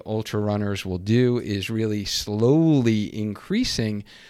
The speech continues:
those back-to-back timed runs. So for example, on a Saturday, you might do a two-hour run on a Saturday, followed by a three-hour run on a Sunday. And that's really getting that, uh,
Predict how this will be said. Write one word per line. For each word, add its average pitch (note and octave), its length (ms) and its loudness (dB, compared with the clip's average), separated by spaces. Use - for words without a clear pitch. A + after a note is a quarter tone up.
those G#2+ 240 -2
back-to-back A#2 800 -2
timed A2+ 420 0
runs. G2+ 400 -2
So G2+ 180 -2
for A#2 260 -2
example, A2 680 -4
on G#2 100 -4
a G2+ 60 -4
Saturday, G#2+ 840 0
you G#2+ 120 -2
might G#2+ 180 0
do A2 120 0
a G2 40 4
two-hour A2+ 640 2
run G#2 260 2
on A2 100 0
a A#2+ 60 0
Saturday, A#2+ 540 -2
followed E3 580 0
by G#2 340 -2
a A2 80 -6
three-hour C3+ 760 2
run G#2 260 -2
on C3 200 -4
a C#3 40 0
Sunday. C3+ 640 -2
And A2 240 -2
that's D3 300 -4
really C3+ 400 0
getting A#2 400 -2
that, G#2+ 400 -2
uh, E2 200 -10